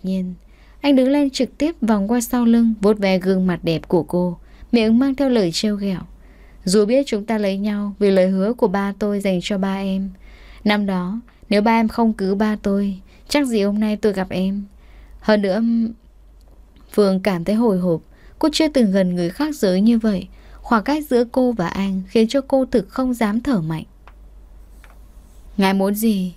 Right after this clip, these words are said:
ngài cứ nói thẳng đi." Thần cười cười mang hơi ấm phả vào vang tai cô. Sắc mặt cô đỏ bừng, lòng bàn tay đan vào nhau. Chân mày thanh tú khẩn trương vô cùng.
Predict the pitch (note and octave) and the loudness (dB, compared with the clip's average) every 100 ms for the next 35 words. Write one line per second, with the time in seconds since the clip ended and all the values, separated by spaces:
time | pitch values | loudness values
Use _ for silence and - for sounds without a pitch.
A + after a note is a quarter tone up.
0 | - G3+ F#3+ G#3+ G3+ F#3+ B3 F#3 F3 G3 | -4 -2 0 0 -2 -2 -4 -2 -2 -4
1 | F#3+ - - - - - - - - - | -6 -18 -20 -20 -20 -20 -20 -20 -10 -2
2 | A3 F#3+ A3 G#3 G#3 G3+ G#3 B3+ B3 A#3+ | 0 2 0 0 -2 -2 0 0 0 0
3 | F#3+ A3+ - A3+ E3 F3+ E3+ F#3+ F#3 G3 | 0 -2 -2 -2 -2 -2 0 0 0 -2
4 | G3 F#3+ F#3+ F#3 F#3 - - - - - | -2 -2 0 0 -2 -8 -20 -20 -10 -2
5 | E4 D#4+ A#3+ C#4+ C4 A#3+ D#3+ E3+ F3 E3 | 0 0 0 2 0 0 0 -2 -2 -4
6 | D#3+ - A#3+ A3+ A3+ A3+ C#4 C4 C4 B3+ | -6 0 4 4 2 0 -2 0 -2 0
7 | G#3+ E3+ F3+ F#3 F#3 - - - - - | -2 0 0 0 -4 -10 -20 -20 -8 0
8 | G#3 F#3+ E3+ D#3+ G3+ F#3+ F#3+ F3 D#3+ - | 0 0 -4 -4 -6 -4 -2 -2 0 -2
9 | G#3+ E3+ G#3+ G3+ G3+ G3 G3 F3+ D#3 | -2 0 -2 0 0 0 -2 -2 -4